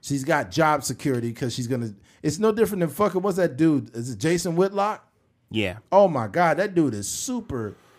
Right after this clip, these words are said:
Speaker 1: he's like, he's like one of those super conspiratorial conservative people where
Speaker 2: Yeah, and he kinda turned into that, which is kinda weird.
Speaker 1: Weird.
Speaker 2: I think, I think what they do,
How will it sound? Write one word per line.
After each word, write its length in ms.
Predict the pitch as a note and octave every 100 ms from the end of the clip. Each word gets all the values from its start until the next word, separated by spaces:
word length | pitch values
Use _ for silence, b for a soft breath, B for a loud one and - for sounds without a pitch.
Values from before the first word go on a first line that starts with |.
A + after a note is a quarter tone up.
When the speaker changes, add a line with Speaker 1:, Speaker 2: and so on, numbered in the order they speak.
| -
Speaker 1:
he's 180 | A#3 A#3
like, 320 | F#3 B2+ A#2+
he's 240 | F3+ F#3
like 220 | F#3+ D#3+
one 140 | D3 E3+
of 60 | D#3+
those 220 | D#3 D3
super 440 | - G3+ F3 E3+
conspiratorial 1040 | D#3 C#3+ C3 - F3 E3 - F3+ F3+ D3+
conservative 600 | C3 A2+ - A2+ G2+ F#2+ F2
people 380 | G2+ F#2+ C2 -
where 280 | A#2+ A#2+ A2 b b b -
Speaker 2:
Yeah, 220 | D#3+ E3
and 260 | - D3
he 100 | F3
kinda 320 | G#3+ - A#3 C3+
turned 420 | - D3+ F3 G#2+
into 300 | B2+ F3+ B2
that, 280 | F2+ - -
which 200 | - -
is 80 | -
kinda 260 | B2+ A2+
weird. 400 | F#2 A2+ A2+ G2+
Speaker 1:
Weird. 240 | G#2+ F3+ D#3
Speaker 2:
I 40 |
think, 200 | C#3 C3+ -
I 100 | C3+
think 320 | F#3 D3+ -
what 160 | C#3
they 140 | - B2+
do, 380 | A#2+ C#3+ D3